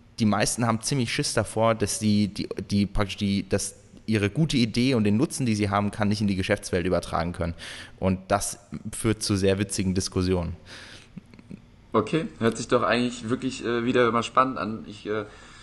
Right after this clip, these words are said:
Speaker 2: find's ganz cool, dass du da jetzt einfach te-, teilweise Produkte testen konntest, über die wir hier so teilweise diskutieren. Äh,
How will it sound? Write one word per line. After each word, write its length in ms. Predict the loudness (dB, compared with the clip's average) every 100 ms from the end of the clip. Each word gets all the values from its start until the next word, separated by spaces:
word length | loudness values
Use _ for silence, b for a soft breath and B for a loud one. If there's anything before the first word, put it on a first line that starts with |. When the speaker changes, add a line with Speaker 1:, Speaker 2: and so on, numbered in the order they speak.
| B -4
Speaker 2:
find's 200 | -2 2
ganz 240 | 2 2
cool, 140 | 4 6
dass 160 | 6
du 60 | 4
da 160 | 4 4
jetzt 120 | 2
einfach 320 | 0 0 -4
te-, 220 | 0 2
teilweise 420 | 4 4 4 4
Produkte 400 | 2 2 2 2
testen 300 | 0 0 0
konntest, 260 | 2 2 2
über 120 | 0
die 100 | 4
wir 80 | 4
hier 160 | 6 6
so 300 | 6 4 2 B B
teilweise 380 | 0 4 4 2
diskutieren. 680 | -2 -2 -2 2 4 4 0 B B -2
Äh, 140 | 0